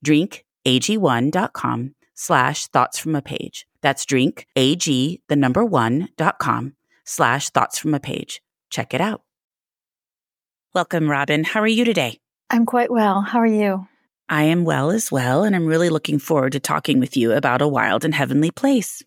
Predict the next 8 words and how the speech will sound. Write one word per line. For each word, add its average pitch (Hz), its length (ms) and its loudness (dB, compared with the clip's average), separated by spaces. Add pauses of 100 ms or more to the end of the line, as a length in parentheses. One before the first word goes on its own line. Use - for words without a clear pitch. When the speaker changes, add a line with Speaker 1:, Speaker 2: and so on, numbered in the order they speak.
(160)
Speaker 2:
Thank 262 300 -8
you. 214 340 -2 (600)
Speaker 1:
Such - 340 0
a 220 60 2
beautiful 190 420 2
book, 160 400 -2
beautiful 180 540 0
inside 180 440 2